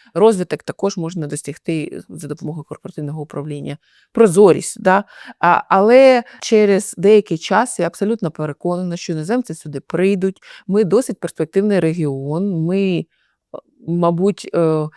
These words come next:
одна, я не побоюся цього слова, з перспективних європейських держав. І тому корпоративне управління буде must have, буде стояти в черзі підприємця для того, щоб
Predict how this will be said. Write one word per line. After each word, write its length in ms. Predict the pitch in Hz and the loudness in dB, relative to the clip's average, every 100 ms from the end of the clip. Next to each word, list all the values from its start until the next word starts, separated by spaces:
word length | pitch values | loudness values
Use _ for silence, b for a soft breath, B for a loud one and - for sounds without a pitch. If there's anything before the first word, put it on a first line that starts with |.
| b - | b -6
одна, 380 | 170 151 175 202 | -2 0 2 4
я 100 | 170 | 2
не 100 | 165 | 0
побоюся 420 | 160 170 170 160 | -2 -2 -4 -4
цього 260 | 170 165 | -6 -4
слова, 400 | 156 - 185 185 | -6 -4 -2 -2
з 60 | 151 | -2
перспективних 720 | - 160 151 - 185 220 190 | -6 -8 -8 -2 0 0 -2
європейських 600 | 156 147 - 185 - 165 | -4 -4 0 0 0 -6
держав. 600 | 165 175 160 143 - 208 - B B 233 | 0 0 2 0 0 -2 -4 B B -8
І 80 | 185 | 0
тому 220 | 214 233 | 4 4
корпоративне 540 | 208 175 170 175 185 | 2 -2 -4 0 0
управління 580 | 175 - 165 208 302 269 | 0 -2 -2 2 2 0
буде 380 | - 156 196 185 | -2 -4 0 0
must 500 | 135 156 170 - - | 0 -2 -6 -10 -4
have, 160 | 147 - - | -2 -2 -6
буде 420 | 170 208 180 165 - | -4 0 0 -2 -4
стояти 440 | - 180 170 160 | -2 0 0 -2
в 80 | 151 | -6
черзі 440 | - 180 196 - | 0 0 0 -4
підприємця 600 | - 165 - 175 277 - | -8 -8 -2 2 0 0
для 120 | 170 147 | -6 -4
того, 300 | 180 175 151 | -4 -2 -4
щоб 320 | - 165 | -2 -4